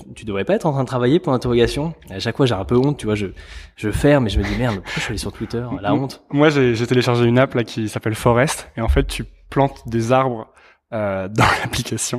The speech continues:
Speaker 2: donc t'as genre une, une forêt, tu vois, vierge au début, et, euh, tu, tu mets, euh, je veux planter un arbre pendant une heure, et en fait si tu quittes cette application, donc si tu vas sur d'autres trucs,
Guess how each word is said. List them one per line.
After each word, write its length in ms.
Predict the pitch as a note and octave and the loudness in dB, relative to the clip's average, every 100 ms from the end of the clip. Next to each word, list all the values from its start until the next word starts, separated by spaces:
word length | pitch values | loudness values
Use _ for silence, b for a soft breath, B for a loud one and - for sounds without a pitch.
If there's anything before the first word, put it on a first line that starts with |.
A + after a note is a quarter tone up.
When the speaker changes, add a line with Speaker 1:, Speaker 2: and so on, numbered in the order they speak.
| D3 | -6
Speaker 2:
donc 120 | A#2+ | -6
t'as 120 | A#2 | -4
genre 160 | A2 A2+ | -4 -6
une, 100 | A2+ | -10
une 120 | A#2 | -10
forêt, 300 | A2+ - A2+ | -10 -8 -8
tu 120 | C#3+ - | -10 -12
vois, 100 | A#2+ | -8
vierge 300 | A2 C#3 B2 | -4 -4 -4
au 20 | |
début, 220 | A2 B2+ - B B B B | -6 -8 -14 B B B B
et, 120 | A#2 G#2+ | -6 -4
euh, 60 | |
tu, 200 | G#2+ A#2+ | -4 -6
tu 280 | A2+ - A#2+ | -8 -4 4
mets, 160 | B2 C#3 | 6 6
euh, 100 | A#2+ | 6
je 80 | |
veux 80 | B2+ | 6
planter 260 | A#2+ B2 B2+ | 4 2 4
un 80 | B2 | 4
arbre 160 | C#3 | 4
pendant 160 | A2+ A2 | 2 0
une 140 | C3+ B2 | 2 2
heure, 160 | A#2+ | 2
et 40 | A2 | 0
en 60 | |
fait 160 | G#2+ C#3+ | 0 0
si 80 | C3 | -2
tu 140 | C3 | -6
quittes 240 | - F#3 - | -2 -2 -2
cette 120 | B2+ | -2
application, 440 | A#2 A#2 B2 - | -2 -2 -2 0
donc 140 | D3 A2+ | 0 -2
si 60 | |
tu 80 | - | -2
vas 80 | A#2 | -4
sur 140 | A2 | -4
d'autres 240 | G#2+ A2+ - | -6 -6 -6
trucs, 240 | D3 - | -8 -8